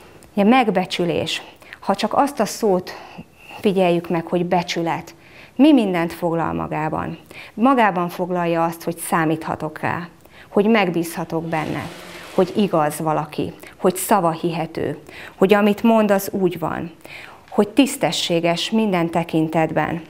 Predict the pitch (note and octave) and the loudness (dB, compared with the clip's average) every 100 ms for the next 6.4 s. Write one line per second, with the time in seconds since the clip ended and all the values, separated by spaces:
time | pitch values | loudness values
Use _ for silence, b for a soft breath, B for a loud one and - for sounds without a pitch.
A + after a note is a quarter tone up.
0 | - - F3+ - F#3+ F3 D#3 - - - | -6 -2 0 2 2 0 -2 -6 -8 -10
1 | - B B B - F#3 - A3 F#3 - | -16 B B B -2 0 2 2 2 -2
2 | E3 E3 G#2+ E2+ - B B - G3 A#3+ | -4 -4 -6 -6 -12 B B -2 4 6
3 | C#4+ A3+ G3 G3 F3 - - F3 G3+ E3+ | 6 4 2 2 0 -2 -4 -2 0 0
4 | E3 F3 F3 E3 E3+ D#3+ E3 E3+ E3 E3 | -2 -4 -2 -2 -4 -8 -4 -2 -2 -4
5 | E3+ E3+ E3+ F3+ D#3+ - D#3+ D#3+ - D#3+ | -4 -4 -2 0 0 -2 -4 -4 -2 -2
6 | D#3+ C#3+ C#3+ | -2 -4 -4